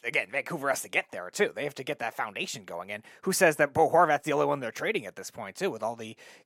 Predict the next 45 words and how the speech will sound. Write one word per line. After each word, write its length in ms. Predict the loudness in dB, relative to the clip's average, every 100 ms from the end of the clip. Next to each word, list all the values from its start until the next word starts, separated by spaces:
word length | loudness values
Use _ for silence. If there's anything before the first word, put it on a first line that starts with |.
| 0
coaching 340 | 2 2 -4
changes 320 | -4 -4 -6
that 120 | -6
they've 180 | -4 -4
had, 240 | 0 0 0
the 100 | -2
organizational 580 | -2 -2 -4 -8 -8
dysfunction, 540 | -8 -8 -8 -8 -8 -6
all 120 | -6
the 60 | -6
fans 440 | -6 -6 -6 -10
really 260 | -10 -10 -12 -20 -18 -10
taking 180 | -10
shots 380 | -6 -2 -2 -4
at 140 | -8 -4
that 120 | -6
front 240 | -6 -6
office, 320 | -6 -8 -10
that 160 | -10 -10
G 240 | -10 -8 -6
M 200 | -6 -6
that 160 | -10
really 320 | -8 -10 -12 -16 -20 -10
has 180 | -10 -6
not, 240 | -8 -8 -12 _ _
not 220 | -6 -6
gotten 240 | -4 -6 -6
these 200 | -10 -8
young 140 | -8
players 340 | -8 -8 -8 -8
in 60 |
the 60 | -8
right 180 | -8 -8
direction. 400 | -6 -6 -6 -10
They 120 | -10
had 100 | -10
the 80 | -4
one 260 | -4 -4
t-, 120 | -8 -14 _ _
playoff 260 | 0 2 2
appearance 520 | -2 -4 -2 -4 -8 -8
in 160 | -8 -6
the 80 |
Hub 180 | -4 -4
City 420 | -2 0 -2 -2